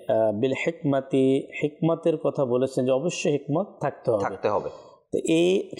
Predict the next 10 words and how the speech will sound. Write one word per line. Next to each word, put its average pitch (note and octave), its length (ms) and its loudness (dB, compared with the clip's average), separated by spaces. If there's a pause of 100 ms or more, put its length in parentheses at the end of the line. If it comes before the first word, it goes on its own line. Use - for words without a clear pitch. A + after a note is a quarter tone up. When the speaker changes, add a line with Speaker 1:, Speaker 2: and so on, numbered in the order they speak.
Speaker 1:
আহ, C3 540 2
শব্দের D3+ 520 -2 (840)
আল্লামা D3+ 320 0
জালালউদ্দিন D3+ 420 0
সুয়ুতি D3+ 520 2
আশ-শাফিঈ C3+ 460 0
রাহমাতুল্লাহ C#3 600 0
তাআলা A#2+ 280 0
আলাইহি A#2 420 0 (100)
চোদ্দতম C#3+ 420 0